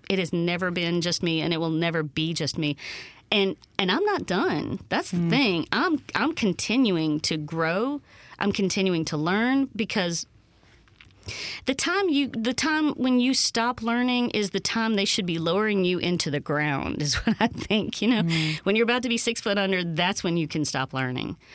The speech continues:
Speaker 1: But until then, you've still got time. You've still got, you've still got, uh,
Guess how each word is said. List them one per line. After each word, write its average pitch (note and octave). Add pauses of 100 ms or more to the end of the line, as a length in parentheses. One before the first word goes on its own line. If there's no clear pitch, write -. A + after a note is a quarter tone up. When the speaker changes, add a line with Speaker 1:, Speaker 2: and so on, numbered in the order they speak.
Speaker 1:
But G3+
until C4+
then, D#4
you've D4
still D4
got F#3+
time. G3
You've A3
still B3+
got, A3 (520)
you've A3
still G3
got, F3+
uh, -